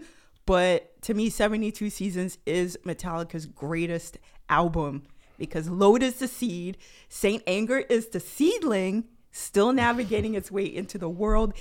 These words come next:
and seventy-two Seasons is the fully blossomed flower. That is why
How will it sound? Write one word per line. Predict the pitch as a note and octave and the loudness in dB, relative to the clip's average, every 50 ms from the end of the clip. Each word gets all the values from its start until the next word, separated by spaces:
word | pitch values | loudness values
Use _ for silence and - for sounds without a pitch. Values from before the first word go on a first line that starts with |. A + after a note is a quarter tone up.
| - - - | -12 -10 -6
and | A#3+ F#3 | -6 -6
seventy-two | - - - - C#4+ C#4 C#4+ D4 C4+ C4 C4 - B3+ | -6 0 2 4 4 4 6 4 4 4 4 2 2
Seasons | A#3+ - - B3 C4 A#3 - A#3 A#3 A3+ - | 2 2 4 4 4 4 4 2 0 0 -2
is | - A#3+ A#3 F#3+ | -2 -4 -4 -4
the | - E3 | -6 -10
fully | F#3 - - - - C#4 C4 B3+ C4 B3 A#3+ - - - - - | -10 -12 -8 -4 -2 -2 0 0 2 0 0 -2 -6 -16 -10 -6
blossomed | - G3 G3 G#3 G#3+ A3 - G3+ F#3+ G#3+ G#3+ - | -2 0 0 0 0 0 -4 -4 -4 -4 -6 -8
flower. | - - - - G#3 G#3 G#3 C#4+ C#4 C4+ F3 E3+ E3+ - - - - - - - | -12 -12 -4 -2 0 0 0 0 -2 -6 -8 -8 -8 -12 -16 -20 -20 -20 -20 -12
That | F#3 F3+ G#3 A#3 B3+ C#4 - - | -4 0 2 2 2 0 0 -4
is | A#3 A3 G3 | -4 -4 -4
why | F#3+ G#3+ A3 G#3 F#3+ E3 D3+ D3 | -2 0 0 2 2 0 -2 -4